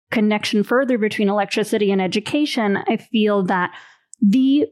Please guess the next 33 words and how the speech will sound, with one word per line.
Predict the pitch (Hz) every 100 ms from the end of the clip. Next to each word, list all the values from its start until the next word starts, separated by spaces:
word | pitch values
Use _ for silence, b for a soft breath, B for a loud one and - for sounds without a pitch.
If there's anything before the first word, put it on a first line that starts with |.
| _ -
probably | 311 311
the | 214 233 302
most | 285 262 -
important | 226 214 220 208
innovation | 220 208 185 185 - 220 196 185
in | 214 202
education | 202 175 185 - 180 - 196
in |
the | 185 185
last | 180 180 -
fifty | - 240 - 220
years | 185 175 196 247 247 - _ _ -
is | 220 196
Google | 185 180 208 - 214 _ -
and | 202
the | 202
internet. | 202 190 - 208 - - - B B B -
And | 226 208 202 202 196 262 _ _ _ _ -
now | 311 233 240 262 294
there | 254 220
are | 185
so | - - - 294 285
many | 247 226
amazing | 214 208 208 214 233 226
adaptive | 202 196 175 190 190
learning | 190 185 226 254
apps | 262 277 -
that | 233
are | 196
being | 202 196 180
built | 202 -
for | - 202
children. | - 208 208 254